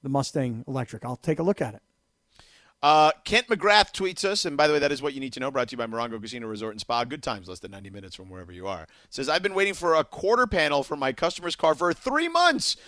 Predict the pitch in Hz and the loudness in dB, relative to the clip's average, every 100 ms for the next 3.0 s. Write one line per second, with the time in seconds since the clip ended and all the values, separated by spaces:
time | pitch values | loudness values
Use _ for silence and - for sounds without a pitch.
0 | - - 147 147 202 196 180 147 - - | -20 2 4 6 4 2 2 2 -2 -8
1 | - - 147 131 123 120 - - 127 139 | -4 2 2 0 -8 -8 -10 -10 -10 -10
2 | 123 101 113 107 107 - 90 64 - | -10 -8 -6 -8 -10 -14 -16 -14 -14